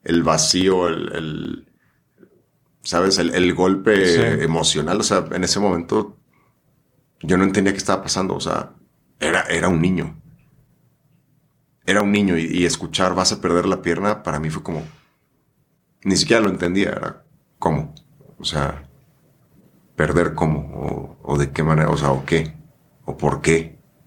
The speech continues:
Speaker 1: ¿sabes? Yo recuerdo que salí de ese hospital ese mismo día, apenas unas horas
Speaker 2: Sí.
Speaker 1: después, y en mi cabeza había un torbellino así violento, agresivo, de preguntas. "¿Qué va a ser de mí?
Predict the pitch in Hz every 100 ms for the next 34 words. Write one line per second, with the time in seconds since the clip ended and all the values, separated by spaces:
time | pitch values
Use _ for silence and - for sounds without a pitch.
0 | _ _ - 76 87 - - _ _ _
1 | - - - _ - - 92 98 98 101
2 | 101 98 90 85 - - 82 90 95 98
3 | 107 107 - 90 90 87 104 101 - 73
4 | 87 98 104 95 90 90 87 87 90 101
5 | 98 85 85 87 92 92 87 87 78 -
6 | 120 117 - - _ - _ _ _ -
7 | 95 95 95 - 90 98 95 104 98 98
8 | 101 104 104 101 - _ - 143 127 113
9 | 101 95 107 101 87 78 73 85 90 85
10 | 85 90 92 98 92 101 90 82 73 78
11 | 80 78 - 101 80 - - _ _ _
12 | _ 80 82 78 78 82 - - - _
13 | _ _ _ _ _ _ _ _ _ _
14 | _ - 92 85 78 73 65 67 78 -